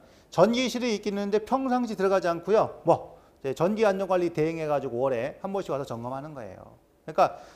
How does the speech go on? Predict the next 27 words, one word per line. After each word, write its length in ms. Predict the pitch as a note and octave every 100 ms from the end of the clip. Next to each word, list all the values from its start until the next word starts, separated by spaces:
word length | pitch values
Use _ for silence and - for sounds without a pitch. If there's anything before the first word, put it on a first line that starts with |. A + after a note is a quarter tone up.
| -
전기 420 | - F#3 A#3+ A#3+
안전 260 | A#3+ G#3 G#3+
관리자가 400 | G3+ F#3 G3+ G3+
상주하는 560 | G3 C4 C4+ C4 A#3 A3
데가 180 | G#3
아니다, 300 | C3+ D3 E3
여기는. 260 | C3+ A#2 G#2+ G2+ C3+ A#2 _ _ _
아시겠습니까? 600 | D#3 E3 D#3+ C3+ A#2 G2 - _ _ _ _ _
그런데, 680 | B2 A#2+ A2 C#3 G#3 - - _ _ -
그리고 260 | C#3+ D3+
지하구의 580 | - G3 A#3+ A#3 A#3 A3+
제어반 460 | F3 E3+ F3 F3 E3+
또는 220 | E3+ -
분전반. 560 | C3 C#3 C#3 B2 G2+ - _ _ _ - - - - _
자, 240 | E3 D#3+ C#3
요런 220 | A#3 B3
데 80 | B3
같은 300 | A#3+ A3+ A3+
경우는 420 | A3 A3 A3+ G#3+
이제 100 | G3
소화기를 500 | F#3+ B3+ B3 A3+ G3
추가 220 | - A3+
넣어야 140 | F3+
되는데, 580 | D#3 C3+ A#2+ E3 A#2+ -
자, 160 | - C#3
기준 260 | G3+ G3+ F#3+
보겠습니다. 760 | E3 D3 C#3+ A2+ A2 F#3+ -